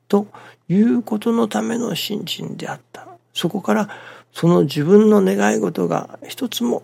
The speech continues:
叶わない。願った通りにことがいかない。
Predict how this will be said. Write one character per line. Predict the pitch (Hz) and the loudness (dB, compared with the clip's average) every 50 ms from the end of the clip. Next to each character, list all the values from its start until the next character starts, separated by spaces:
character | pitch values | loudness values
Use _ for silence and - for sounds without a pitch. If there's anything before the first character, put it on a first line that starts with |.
| - - | -8 -10
叶 | - - - 175 196 233 254 277 277 277 | -6 -4 -2 -2 0 0 0 0 -2 -4
わ | - - | -6 -6
な | 151 - - | -8 -8 -8
い。 | - _ _ _ _ _ _ _ _ _ _ _ _ _ _ _ _ _ _ _ _ _ - - | -8 _ _ _ _ _ _ _ _ _ _ _ _ _ _ _ _ _ _ _ _ _ 0 2
願 | 147 139 151 | 4 4 4
っ | 143 143 | 0 -4
た | _ - - 139 | _ -12 -12 -12
通 | 139 - 180 175 170 165 | -8 -2 0 0 0 0
り | 165 165 | -2 -4
に | 165 165 175 165 | -4 -4 -6 -6
こ | - 175 | -6 -6
と | 160 - 196 | -2 -2 -2
が | 185 180 - - _ _ _ _ _ | -2 -2 -4 -6 _ _ _ _ _
い | - | -10
か | - - 214 | -6 -6 -4
な | - 208 | -4 -6
い。 | - | -8